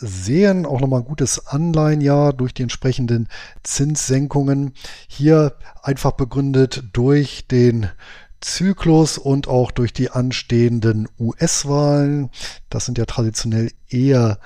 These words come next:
gute Jahre. Allerdings auf mittlere Sicht, auf die nächsten zehn Jahre, da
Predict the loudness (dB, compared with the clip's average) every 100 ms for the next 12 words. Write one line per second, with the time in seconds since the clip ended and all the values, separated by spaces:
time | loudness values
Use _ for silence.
0 | -20 -20 -10 -8 -2 -2 0 2 2 2
1 | 2 0 -4 -8 -12 0 2 4 0 -2
2 | 0 0 0 -4 -10 -4 0 0 0 0
3 | 0 -2 -4 -6 -4 -4 -4 -8 -10 -8
4 | 0 0 2 0 0 -2 -2 -2 2 4
5 | 2 -2